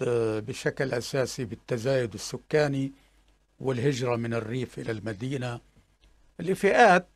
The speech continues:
آه، لا تتقن أي مهارة مهنية. وكان أيضًا، آه، كان في أسباب سياسية تتعلق بالاضطرابات والحروب،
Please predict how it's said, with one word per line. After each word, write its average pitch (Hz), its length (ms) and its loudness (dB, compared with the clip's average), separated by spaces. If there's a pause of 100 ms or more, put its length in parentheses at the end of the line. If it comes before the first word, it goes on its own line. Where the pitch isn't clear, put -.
آه، 175 400 -2 (100)
لا 220 160 8
تتقن 165 440 0
أي 143 400 0
مهارة 120 640 0 (480)
مهنية. 123 640 -2 (1500)
وكان 208 460 6
أيضًا، 220 480 6
آه، 185 180 2
كان 202 340 2
في 185 280 -4
أسباب 160 460 2
سياسية 147 680 0
تتعلق 127 680 0
بالاضطرابات 120 1200 -2
والحروب، 123 640 -8